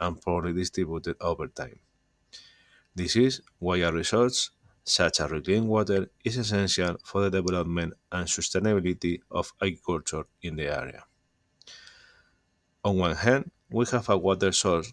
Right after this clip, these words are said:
characterized by having a highly salty effluent such as reclaimed water, and on the other hand, water considered to be a good agronomic quality from the Tajo Segura interbasin water transfer.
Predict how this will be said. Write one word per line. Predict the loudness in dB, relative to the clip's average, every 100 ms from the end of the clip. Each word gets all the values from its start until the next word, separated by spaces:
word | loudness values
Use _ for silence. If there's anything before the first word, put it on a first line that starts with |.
| -2
characterized | -2 0 -2 0 0 -2 -6
by | -10 -4
having | -2 0 0
a | -2
highly | -2 -2 -2
salty | -2 -2 -2 -8 -12 -6
effluent | -6 -2 -2 -2 -2
such | -2 -2 -2
as | -2 -4
reclaimed | -4 -2 0
water, | 0 0 0 -4 -6 _ _ -20 _
and | 2 4
on | 4
the | 4
other | 4 2 4
hand, | 4 4 0 _ _ _ -4
water | 2 4 2
considered | 2 2 4 6 6 4 -2
to | 2
be | 4
a | 4
good | 0 -2 -2
agronomic | 0 2 0 -2 0
quality | 0 0 -2 -6 -8 _
from | -6 -4
the | -4
Tajo | -2 -2 -2
Segura | -2 -2 -2 -4 -6 -8
interbasin | -8 -4 -6 -6 -6 -6 -6 -6
water | -4 -4 -6
transfer. | -8 -12 -14 -20